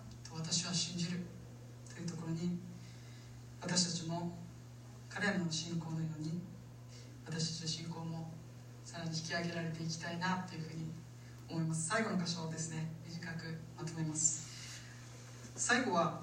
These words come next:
この、今日の箇所で、この十二章前半の中で、大きな一つの疑問があるんですね。それは、ヤコブは死んだのに、なんでペテロは救われたんだ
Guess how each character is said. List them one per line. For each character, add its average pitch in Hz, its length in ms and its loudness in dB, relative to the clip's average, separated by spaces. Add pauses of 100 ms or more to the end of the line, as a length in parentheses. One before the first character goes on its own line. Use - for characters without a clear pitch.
こ 240 60 2
の、 - 320 6 (500)
今 302 120 2
日 262 120 4
の 226 100 6
箇 175 80 6
所 175 80 2
で、 175 100 0 (1000)
こ - 80 2
の 208 80 6
十 233 180 6
二 294 60 4
章 - 160 4
前 185 140 0
半 190 160 4
の 208 80 2
中 185 240 4
で、 175 260 2 (540)
大 226 140 2
き - 140 0
な - 60 6
一 - 80 8 (140)
つ - 80 -2
の - 100 0
疑 160 120 0
問 196 180 0
が 202 160 4
あ - 20 4
る 165 80 4
ん - 20 4
で 156 60 2
す - 120 -4
ね。 165 140 0
そ - 160 0
れ 202 60 4
は、 180 260 6 (840)
ヤ - 140 8
コ 403 280 4
ブ - 60 6
は - 360 8 (100)
死 - 280 8
ん 226 60 6
だ 214 120 4
の 202 100 2
に、 175 260 0 (200)
な - 120 4
ん 294 120 2
で 294 100 2
ペ - 120 0
テ 233 140 2
ロ 226 60 4
は 190 60 4
救 185 260 0
わ 185 40 4
れ 180 60 2
た 170 60 0
ん - 20 -4
だ 165 80 -6